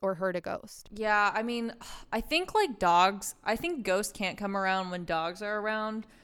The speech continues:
Speaker 2: which is why I have them. Like, I have lots of animals in my life because I just feel like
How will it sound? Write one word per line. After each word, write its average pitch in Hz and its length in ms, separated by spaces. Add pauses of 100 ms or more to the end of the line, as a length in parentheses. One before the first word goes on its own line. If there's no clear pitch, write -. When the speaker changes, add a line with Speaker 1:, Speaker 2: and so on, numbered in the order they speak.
(160)
Speaker 2:
which 202 140
is 185 120
why 175 400
I 175 40
have 175 340
them. 196 400
Like, 190 160
I 185 80
have 196 240
lots 185 240
of 185 80
animals 180 460
in 185 80
my 185 100
life 185 380
because 185 200
I 175 60
just 170 240
feel 180 220
like 165 320